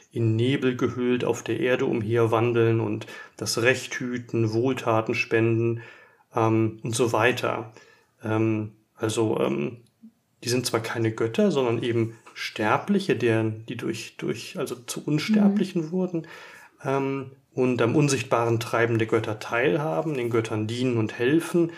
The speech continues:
Speaker 1: ähm, sie sind irgendwo zwischen Göttern und Menschen angesiedelt, so. Ähm, das ist halt ein krasser Gegensatz zum Ahnenglauben bei Homer, wo die Seelen der Verstorbenen in die Unterwelt fahren und dort so ein Dasein als Schatten fristen und bestenfalls mal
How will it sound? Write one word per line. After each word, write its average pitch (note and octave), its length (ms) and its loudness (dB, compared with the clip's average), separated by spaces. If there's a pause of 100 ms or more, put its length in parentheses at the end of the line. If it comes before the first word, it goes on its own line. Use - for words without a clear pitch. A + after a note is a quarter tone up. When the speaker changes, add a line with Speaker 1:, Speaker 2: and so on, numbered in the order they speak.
(480)
Speaker 1:
ähm, C#3 440 -2 (840)
sie B2+ 100 -8
sind D3+ 140 2
irgendwo F3+ 320 4
zwischen - 500 0
Göttern A#2 260 2
und A2+ 140 0
Menschen A2 340 -2
angesiedelt, A#2 800 0
so. - 440 -6 (520)
Ähm, A#2 580 0
das A#2 180 -6
ist - 100 2
halt C3 140 0
ein A#2+ 60 -2
krasser B2+ 360 -2
Gegensatz A#2+ 680 2
zum A2+ 200 0
Ahnenglauben A2+ 600 2
bei A2+ 120 2
Homer, A#2 600 4
wo A2 80 0
die A2 120 0
Seelen A#2 380 4
der A2 100 2
Verstorbenen A#2 640 2
in A#2+ 60 -2
die A#2+ 60 -4
Unterwelt A#2+ 460 0
fahren A#2 420 2 (340)
und A2+ 180 -4
dort A2+ 200 4
so A2+ 140 2
ein A2 220 2 (260)
Dasein A2 460 2
als G#2 180 -2
Schatten B2+ 340 0
fristen - 540 -4
und A2 140 -2
bestenfalls A2+ 680 0
mal A#2 200 0